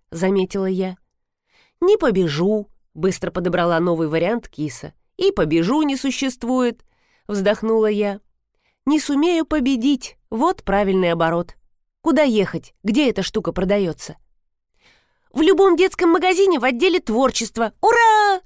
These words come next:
заликовала Киса. "Возьми огромную упаковку".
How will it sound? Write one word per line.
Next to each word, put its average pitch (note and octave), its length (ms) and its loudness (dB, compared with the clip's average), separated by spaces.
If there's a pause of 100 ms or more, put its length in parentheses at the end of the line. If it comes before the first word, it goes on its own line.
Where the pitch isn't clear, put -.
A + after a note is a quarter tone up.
заликовала G#3+ 680 0
Киса. G3 440 -8 (240)
"Возьми F4+ 360 4
огромную G#3+ 640 2
упаковку". A3 680 -2